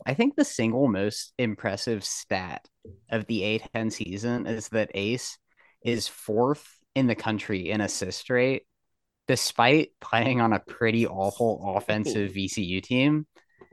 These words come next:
And my take is that if Ace maintains, we'll say, a top ten assist rate nationally, that's enough for the Rams to win the conference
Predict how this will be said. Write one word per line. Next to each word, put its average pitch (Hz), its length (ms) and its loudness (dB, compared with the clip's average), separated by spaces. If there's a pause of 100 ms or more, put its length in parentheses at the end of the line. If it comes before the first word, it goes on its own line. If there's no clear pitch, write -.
(280)
And 135 400 6
my 175 200 8
take 160 340 4
is 127 180 2
that 110 320 2
if 127 240 -4 (120)
Ace 143 360 4
maintains, 107 1000 2
we'll 113 140 4
say, 107 260 4
a 98 60 4
top 95 400 -2
ten 98 560 0
assist 101 420 -2
rate 110 160 2
nationally, 131 800 0 (720)
that's 160 220 4
enough 202 300 10
for 185 140 2
the 135 100 6
Rams 110 360 4
to 117 100 0
win 104 160 2
the 113 80 4
conference 139 760 2